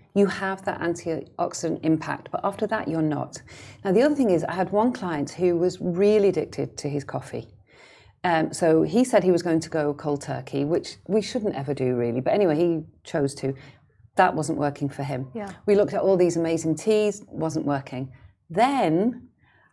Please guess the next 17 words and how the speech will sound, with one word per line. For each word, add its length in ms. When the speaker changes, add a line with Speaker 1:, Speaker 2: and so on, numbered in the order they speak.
Speaker 1:
something, 480
I'm 100
just 180
showing 240
you 60
how 220
old 300
I 100
am 180
now, 220
but 360
Speaker 2:
<laughs> 200
Speaker 1:
I 180
remember 760
drinking 680
a 60
chicory, 840